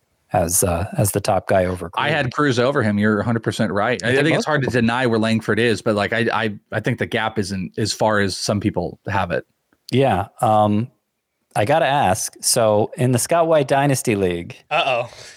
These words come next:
Speaker 3: <laughs>
Speaker 2: Uh-oh.
Speaker 1: you have, you have the number two overall pick in the minor league draft, which is more or less a, a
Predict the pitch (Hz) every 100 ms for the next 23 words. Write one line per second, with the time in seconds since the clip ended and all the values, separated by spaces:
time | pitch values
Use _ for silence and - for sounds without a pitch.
0 | - - 453 - 110 143 113 110 175 160
1 | 156 127 165 190 180 156 151 156 156 147
2 | - 180 165 127 113 113 104 101 113 98
3 | 104 101 101 95 92 98 90 104 151 151
4 | 143 - _ 143 123 98 95 - - -
5 | _ 113